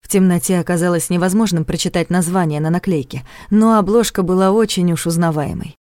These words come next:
Вскоре мрачную тишину дома нарушила бодрая музыка и звонкое пение, а потом зазвучал и голос рассказчицы.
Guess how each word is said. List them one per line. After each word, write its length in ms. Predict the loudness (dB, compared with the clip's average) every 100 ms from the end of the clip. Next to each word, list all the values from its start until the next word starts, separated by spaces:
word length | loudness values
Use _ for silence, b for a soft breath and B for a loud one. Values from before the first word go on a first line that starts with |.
| _ _
Вскоре 360 | -14 -6 -2 0
мрачную 440 | 0 0 -2 -4
тишину 380 | -2 -4 -2 -2
дома 380 | -2 -2 -2 -4 b b b
нарушила 480 | 0 2 0 0 -2
бодрая 400 | 2 2 2 0
музыка 440 | 0 0 -2 0 -2
и 40 |
звонкое 540 | 0 0 0 0 -2
пение, 480 | -2 -4 -2 -4 -8 -14 b b b
а 100 | 0
потом 400 | 0 0 0 -2 B B B B
зазвучал 560 | -2 0 0 0 0 0
и 40 |
голос 340 | 2 2 2 0
рассказчицы. 760 | -4 -4 -4 -4 -6 -8 -10